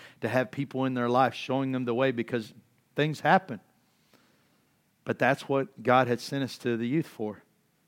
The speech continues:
to begin to show them what it was to be a man, what it was to be a husband, what it was to be a father, so that, that when they raised kids on their own, when they became adults, they could be functioning adults. We,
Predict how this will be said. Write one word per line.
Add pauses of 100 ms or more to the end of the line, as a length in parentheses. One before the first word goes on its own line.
(120)
to
begin
to
show
them
what
it
was
to
be
a
man, (680)
what
it
was
to
be
a
husband,
what
it
was
to
be
a
father, (440)
so
that,
that
when
they
raised
kids
on
their
own,
when
they
became
adults,
they
could
be
functioning
adults. (400)
We,